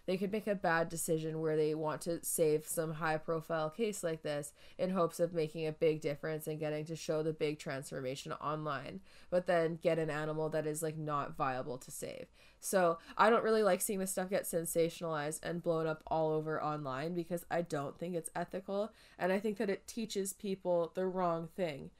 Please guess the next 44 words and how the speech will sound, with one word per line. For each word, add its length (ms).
because 260
it's 160
teaching 400
them 260
that 380
these 200
types 220
of 100
treatments 560
are 100
a 80
lot 220
more 160
viable 520
than 140
they 120
actually 400
are, 220
and 100
that 80
it's 160
more 240
ethical 380
to 100
the 120
horse 360
than 100
they 120
actually 400
are. 340
And 200
it's 120
also 320
promoting 480
the 100
idea 560
that 340
the 140
act 280
of 160
keeping 400
an 100
animal 540
alive 640